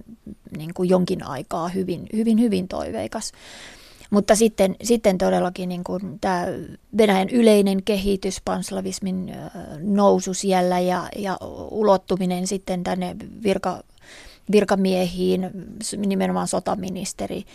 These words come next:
sotaministeriin ja, ja sitten Bobrikovin, ö, nimit-, uuden kenraalikuvernööri Bobrikovin nimittäminen kesällä, kesällä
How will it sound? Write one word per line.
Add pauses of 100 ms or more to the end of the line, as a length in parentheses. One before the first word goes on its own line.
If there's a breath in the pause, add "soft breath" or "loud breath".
(480 loud breath)
sotaministeriin
ja,
ja
sitten
Bobrikovin, (680 loud breath)
ö, (480 loud breath)
nimit-,
uuden
kenraalikuvernööri
Bobrikovin
nimittäminen
kesällä, (840 loud breath)
kesällä